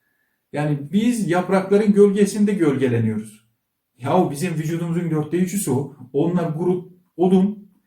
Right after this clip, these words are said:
Nasıl oluyor da onlar yanmıyor da biz yanıyoruz yani? Yaş kalıyor, ıslak kalması.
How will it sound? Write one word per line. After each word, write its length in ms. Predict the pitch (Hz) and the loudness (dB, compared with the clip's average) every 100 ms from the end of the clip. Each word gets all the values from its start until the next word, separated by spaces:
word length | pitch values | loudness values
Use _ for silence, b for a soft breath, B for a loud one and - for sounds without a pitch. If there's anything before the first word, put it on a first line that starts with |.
| _ _ _ _ - | _ _ _ _ -12
Nasıl 300 | 135 196 262 | 2 2 4
oluyor 280 | 240 233 220 | 0 2 4
da 180 | 220 202 | 4 6
onlar 340 | 190 190 160 | 4 2 0
yanmıyor 360 | 170 175 170 160 | -2 -4 -4 -6
da 120 | 151 | -6
biz 180 | 156 147 | -4 -2
yanıyoruz 440 | 139 120 101 101 | 0 0 0 -4
yani? 300 | 101 107 117 - _ _ _ _ _ _ _ _ _ | -10 -12 -18 -18 _ _ _ _ _ _ _ _ _
Yaş 240 | 170 202 - | 0 0 2
kalıyor, 300 | 240 214 185 | -2 0 0
ıslak 340 | - 214 214 | 0 -2 0
kalması. 580 | 196 170 131 110 - | 0 0 -2 -4 -10